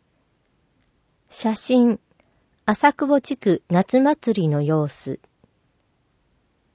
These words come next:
本町小学校区地区社協。夏休みの前後、通学路の主要箇所に立って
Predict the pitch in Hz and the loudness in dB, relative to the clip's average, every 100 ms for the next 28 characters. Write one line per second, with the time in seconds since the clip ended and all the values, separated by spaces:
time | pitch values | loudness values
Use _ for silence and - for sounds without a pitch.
0 | _ _ _ _ _ - 302 302 311 302 | _ _ _ _ _ -2 0 2 2 2
1 | 302 285 277 277 - 277 262 - 160 139 | 4 4 4 0 0 4 4 2 -2 -2
2 | - - 269 - 262 - 165 139 - _ | -8 -4 -4 -2 -4 2 2 2 -2 _
3 | _ _ _ _ _ _ _ _ _ _ | _ _ _ _ _ _ _ _ _ _
4 | 214 233 - 311 339 - 262 202 170 202 | 2 2 2 0 0 2 4 4 4 4
5 | 196 160 160 - - - 269 294 - 285 | 4 4 2 0 -6 -2 2 2 2 2
6 | 220 170 - - 220 262 285 - - 202 | 2 2 0 -4 0 2 2 0 0 0
7 | 160 175 175 _ 151 | 0 -2 -4 _ -8